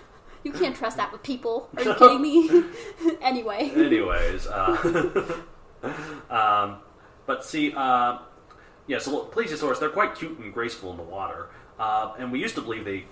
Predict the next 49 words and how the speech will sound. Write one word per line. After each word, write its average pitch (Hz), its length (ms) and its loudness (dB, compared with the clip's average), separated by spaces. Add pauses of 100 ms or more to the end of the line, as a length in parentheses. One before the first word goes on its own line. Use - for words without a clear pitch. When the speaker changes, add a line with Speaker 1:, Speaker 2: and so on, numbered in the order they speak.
(180)
Speaker 2:
they 110 120 -8
came 135 220 -4
ashore 120 260 -2
like 95 180 -4
turtles 107 420 -4
to 101 80 -8
lay 104 200 -2
their 92 180 -4
eggs, 87 300 -6
like 98 100 -12
they 101 60 -16
could - 220 -18
go 104 180 -4
onto 95 140 -2
land 95 260 -4
like 85 160 -12
seals 98 540 -10
or 82 120 -12
Speaker 1:
Oh, 320 60 -8
Speaker 2:
turtles. - 460 -4
Speaker 1:
yeah? 247 200 -8 (220)
Speaker 2:
But 156 160 0
we 160 160 -2
don't 139 320 0
think 117 200 -6
they 98 120 -4
do 101 200 -10
that 87 160 -8
anymore, 82 540 -12
because 95 520 -10
for 113 160 -8
one, 117 120 -4
we've 107 160 -8
never 104 200 -8
found 98 240 -6
any 92 100 -12
plesiosaur 92 680 -12
eggs. 87 560 -14
Speaker 1:
Hmm. 262 120 -12 (460)
Speaker 2:
And, 95 400 -8
um, 92 460 -4
we 98 100 -8
found 95 260 -4
eggs 92 180 -8
of 90 80 -14
a - 20 -12
lot 87 140 -8
of 85 80 -8
other 87 320 -6